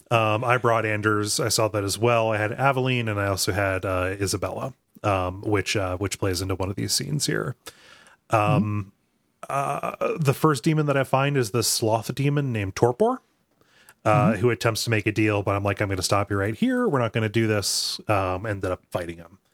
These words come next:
Speaker 1: Uh,
Speaker 2: So
Speaker 1: I do
Speaker 2: th-,
Speaker 1: not
Speaker 2: this,
Speaker 1: know
Speaker 2: uh,
Speaker 1: who is making a deal with him. Go ahead.
Speaker 2: i-, if you make a deal with him, this is actually, like, a third way option.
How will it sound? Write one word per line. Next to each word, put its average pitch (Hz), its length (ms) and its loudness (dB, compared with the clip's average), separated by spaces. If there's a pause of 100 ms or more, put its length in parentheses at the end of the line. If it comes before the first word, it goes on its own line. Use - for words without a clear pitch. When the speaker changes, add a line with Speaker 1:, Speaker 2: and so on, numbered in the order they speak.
(400)
Speaker 1:
Uh, 95 320 2 (100)
Speaker 2:
So - 60 4
Speaker 1:
I 185 40 6
do 185 80 2
Speaker 2:
th-, - 100 2
Speaker 1:
not - 80 0
Speaker 2:
this, 220 120 0
Speaker 1:
know 208 200 2
Speaker 2:
uh, 143 240 0 (140)
Speaker 1:
who 113 180 -2
is 90 120 -2
making 98 380 -4
a 98 100 -2
deal 95 220 -4
with 107 140 -4
him. 156 400 -4
Go 120 100 2
ahead. 139 100 0 (560)
Speaker 2:
i-, 214 180 0
if 196 140 0
you 202 80 6
make 220 120 2
a 185 60 2
deal 208 180 4
with 165 100 2
him, 139 140 -2
this 147 120 0
is 160 80 2
actually, 151 280 2
like, 139 120 -2
a 127 60 -10
third 135 280 -2
way 135 120 0
option. 214 460 -4